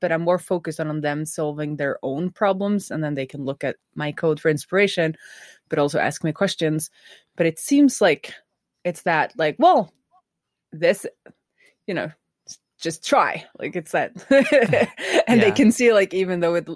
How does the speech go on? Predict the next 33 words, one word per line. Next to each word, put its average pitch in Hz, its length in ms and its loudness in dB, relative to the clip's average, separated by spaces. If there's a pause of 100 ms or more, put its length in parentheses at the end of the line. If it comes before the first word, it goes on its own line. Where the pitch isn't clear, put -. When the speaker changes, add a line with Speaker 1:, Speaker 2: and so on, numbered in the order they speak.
Speaker 1:
you 196 140 -6
know, 156 80 -6
years 165 280 -4
of 180 60 -12
ex-, 170 200 -16
experience, 175 760 -2
I 175 100 -2
also 170 400 -4 (300)
go 160 160 0
down 151 300 -4
dead 151 180 -2
ends 151 280 -6
every 151 180 -4
now 143 180 -2
and 147 120 -4
then, 147 300 -4
or 135 160 -8 (380)
things 165 220 -6
aren't 151 180 -4
working 147 360 -4
out, 139 380 -2
and, 123 300 -8 (120)
and 151 140 -4
it's 139 200 -8
not, 156 380 2
Speaker 2:
Mm-hmm. 120 260 -16 (140)
Speaker 1:
it's - 180 -20
not 151 140 -2
the 151 80 -2
end 151 160 -2
of 147 80 -4
the 147 80 -4
world. 165 380 -2